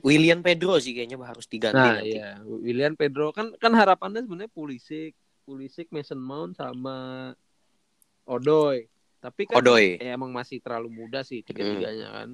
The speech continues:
Speaker 2: masih an-, tiga-tiga masih
Speaker 1: Iya,
Speaker 2: di bawah
Speaker 1: bener.
Speaker 2: dua tiga ya, lu mau nggak bisa berharap banyak-banyak lah, mesti, mesti tunggu
Speaker 1: Mm-mm.
Speaker 2: perkembangan. Mudah-mudahan cepet aja perkembangannya dan bagus jadinya,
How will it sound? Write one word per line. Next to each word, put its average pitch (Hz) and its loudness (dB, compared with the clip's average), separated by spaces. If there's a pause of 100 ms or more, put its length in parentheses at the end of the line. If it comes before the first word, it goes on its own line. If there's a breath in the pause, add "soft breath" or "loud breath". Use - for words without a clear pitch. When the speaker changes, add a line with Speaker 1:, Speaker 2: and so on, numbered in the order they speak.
Speaker 2:
masih 113 -12
an-, - -12 (1080)
tiga-tiga 120 4
masih 165 4
Speaker 1:
Iya, 127 10
Speaker 2:
di 131 10
bawah 135 8
Speaker 1:
bener. - -
Speaker 2:
dua 135 4 (160)
tiga 160 -4
ya, 151 -6
lu 175 -10
mau 156 -10 (460)
nggak 123 -12
bisa 127 -10 (320)
berharap 147 -8
banyak-banyak 165 -10
lah, 131 -8 (160)
mesti, 131 -6 (720)
mesti 127 -6
tunggu 131 -2 (640)
Speaker 1:
Mm-mm. 120 -2
Speaker 2:
perkembangan. 123 -6 (400)
Mudah-mudahan 113 -8
cepet - -10
aja 127 -4 (140)
perkembangannya 113 -10
dan 107 -10
bagus 139 2
jadinya, 123 0